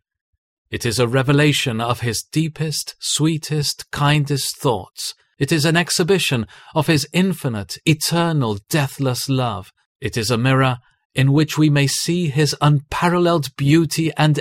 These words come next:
excellency. No one can keep close to Jesus who does not daily, seriously, and prayerfully read his word, that word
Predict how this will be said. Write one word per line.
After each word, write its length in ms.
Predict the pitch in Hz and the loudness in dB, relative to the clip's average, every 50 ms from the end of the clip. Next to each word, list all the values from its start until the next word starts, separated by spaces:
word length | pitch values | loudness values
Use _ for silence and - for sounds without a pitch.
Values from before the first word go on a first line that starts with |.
| - - | -2 0
excellency. 920 | - 139 131 - - - 120 110 104 98 104 92 - - 113 98 98 98 95 - _ _ _ _ _ _ _ _ _ - | 0 0 0 0 -2 -4 -4 -4 -6 -6 -6 -8 -8 -6 -6 -6 -6 -8 -10 -12 _ _ _ _ _ _ _ _ _ -4
No 280 | 120 120 139 151 156 | 0 2 4 6 6
one 300 | 147 135 120 107 104 104 | 4 4 2 0 -2 -4
can 220 | - - 113 113 - | -4 -4 -4 -4 -4
keep 280 | - - 123 107 - | -4 -4 -4 -4 -6
close 480 | - - - 135 139 135 120 107 - - | -8 -4 -2 0 2 2 0 0 -4 -6
to 120 | - 113 98 | -6 -8 -6
Jesus 640 | - 135 135 143 139 117 - - 104 98 - - - - _ _ _ _ _ _ _ _ | -2 0 0 0 0 -2 -4 -6 -6 -6 -6 -8 -10 -16 _ _ _ _ _ _ _ _
who 80 | - 127 | -2 0
does 240 | 156 170 160 139 | 2 2 2 2
not 240 | 165 160 151 143 - _ _ | 2 2 2 2 0 _ _
daily, 560 | - 165 160 165 160 147 127 110 101 98 90 - _ _ _ _ _ _ | 0 0 2 2 2 0 0 -2 -4 -8 -10 -14 _ _ _ _ _ _
seriously, 800 | - - - 139 139 143 147 143 117 104 - - 104 101 98 87 - _ _ _ _ _ | -4 -2 0 2 2 2 2 0 0 -2 -4 -6 -6 -6 -6 -8 -12 _ _ _ _ _
and 320 | - 123 123 113 - - _ | -2 -2 -2 -2 -4 -10 _
prayerfully 600 | - - 120 131 139 131 131 - - 120 113 110 | -10 -2 0 2 2 2 2 0 -4 -4 -4 -4
read 380 | 101 104 117 120 117 117 110 - | -4 -4 -4 -4 -4 -4 -6 -6
his 200 | 113 110 98 104 | -6 -6 -6 -4
word, 480 | 107 127 131 123 110 98 95 95 - - _ _ _ _ _ _ - 107 | -4 -2 -2 -2 -2 -4 -6 -8 -12 -16 _ _ _ _ _ _ -10 -6
that 280 | 117 113 120 117 - | -4 -4 -4 -4 -6
word 480 | 107 113 127 127 123 123 127 127 - | -2 0 2 2 2 2 0 -2 -4